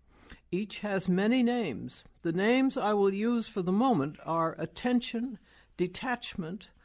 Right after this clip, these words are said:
and gaiety. The faculty of attention might be visualized as a searchlight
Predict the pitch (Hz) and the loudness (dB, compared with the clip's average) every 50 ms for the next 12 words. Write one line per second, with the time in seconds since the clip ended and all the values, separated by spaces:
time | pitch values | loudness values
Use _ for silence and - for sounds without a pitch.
0 | _ _ - 180 190 196 185 160 151 208 214 208 175 143 - - 135 - 123 - | _ _ -4 -2 -2 -2 -2 0 0 2 2 2 0 -2 -4 -6 -10 -10 -10 -12
1 | - - _ _ _ _ _ _ _ _ _ _ _ _ _ _ _ _ _ _ | -16 -20 _ _ _ _ _ _ _ _ _ _ _ _ _ _ _ _ _ _
2 | _ _ _ _ - _ _ _ _ _ - - - - - - - - _ _ | _ _ _ _ -20 _ _ _ _ _ -20 -20 -20 -20 -20 -20 -20 -20 _ _
3 | _ _ _ _ _ _ _ _ _ _ - 240 233 - - 320 349 349 339 320 | _ _ _ _ _ _ _ _ _ _ -6 -6 -2 2 6 6 6 6 4 2
4 | 294 285 277 233 196 202 185 - 240 269 254 233 - - 170 160 170 185 190 202 | 2 2 0 2 0 0 0 2 4 4 4 4 4 2 -2 -2 0 2 2 2
5 | 226 220 - 185 196 165 156 185 196 - 190 185 165 165 165 165 165 190 190 175 | 2 2 0 -2 -2 0 4 2 2 4 2 -2 -4 -4 -4 -4 -4 -4 -4 -6
6 | - - - - 185 180 180 190 190 185 - - - 311 294 - - - - - | -6 -8 -4 -2 -2 0 0 -2 -4 -4 -6 -4 -2 -2 -4 -4 -6 -12 -6 0
7 | 165 151 147 160 | 0 0 0 -2